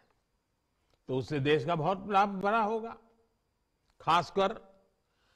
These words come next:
हाइड्रोजन एनर्जी की अपार संभावनाओं के लिए देश नेशनल हाइड्रोजन मिशन पर काम कर रहा है। इसे सक्सेसफुल बनाने के लिए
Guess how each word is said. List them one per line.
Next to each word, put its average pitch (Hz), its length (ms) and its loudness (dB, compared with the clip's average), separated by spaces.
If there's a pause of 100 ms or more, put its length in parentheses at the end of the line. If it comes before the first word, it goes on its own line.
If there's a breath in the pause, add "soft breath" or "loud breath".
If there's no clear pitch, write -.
(140)
हाइड्रोजन 302 840 6 (100)
एनर्जी 226 500 6
की 240 160 -2
अपार 196 520 2
संभावनाओं 180 760 2
के 180 180 0
लिए 160 300 2
देश 220 640 6 (880)
नेशनल 196 800 2
हाइड्रोजन 180 600 4
मिशन 175 460 0
पर 170 160 -6
काम 151 280 -6
कर 127 140 -6
रहा 95 440 -14
है। - 100 -20 (1500)
इसे 247 260 6
सक्सेसफुल 277 720 4
बनाने 247 420 6
के 170 140 -2
लिए 156 580 0